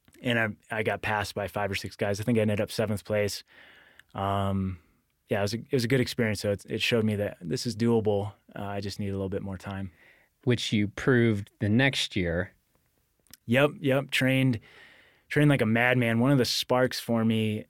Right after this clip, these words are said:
Speaker 1: uh, you know, I did the race and had a few other things going on in life. And that November of two thousand seven was the Olympic Trials Marathon, uh, for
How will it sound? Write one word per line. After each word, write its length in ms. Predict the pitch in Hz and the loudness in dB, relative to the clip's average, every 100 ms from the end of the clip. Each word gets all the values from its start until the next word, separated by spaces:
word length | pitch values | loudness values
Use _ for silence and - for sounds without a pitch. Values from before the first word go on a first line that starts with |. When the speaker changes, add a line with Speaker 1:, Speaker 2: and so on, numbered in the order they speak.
| - | -8
Speaker 1:
uh, 480 | 110 107 104 101 104 | -6 -4 -4 -4 -4
you 80 | 120 | -4
know, 60 | |
I 40 | 107 | -2
did 140 | 123 | 0
the 60 | 120 | 2
race 500 | 113 117 117 110 - - - - _ _ _ _ _ - | 4 4 2 -2 -6 -12 -20 -20 _ _ _ _ _ -8
and 640 | 117 107 107 107 101 95 | -4 -2 -2 -4 -6 -10
had 140 | 117 113 | -8 -4
a 40 | |
few 160 | - 120 | 2 2
other 120 | 113 | 4
things 240 | 117 107 | 0 -2
going 180 | 117 113 | 0 0
on 160 | 110 107 | 0 0
in 40 | |
life. 340 | 107 110 104 | 0 0 -2
And 260 | 107 101 98 _ _ _ | -4 -6 -8 _ _ _
that 500 | 123 107 120 143 151 - _ _ - | -6 0 2 2 0 -4 _ _ -2
November 540 | 117 110 117 139 151 | 0 2 2 6 6
of 100 | 135 | 4
two 140 | - 127 | 2 0
thousand 300 | 127 113 101 | 2 2 -2
seven 580 | - 120 107 101 98 - _ _ _ _ | 0 0 0 -2 -4 -8 _ _ _ _
was 180 | 113 107 | -2 0
the 120 | 107 | 2
Olympic 320 | 104 113 120 117 | 2 2 0 0
Trials 400 | 117 110 104 95 | -2 0 0 0
Marathon, 720 | 107 107 101 98 98 95 98 _ _ _ _ _ - - | 0 0 -2 -4 -6 -6 -8 _ _ _ _ _ -20 -8
uh, 460 | 104 101 98 98 98 | -4 -2 -2 -2 -6
for 720 | - 113 107 104 101 95 | -4 0 2 4 2 0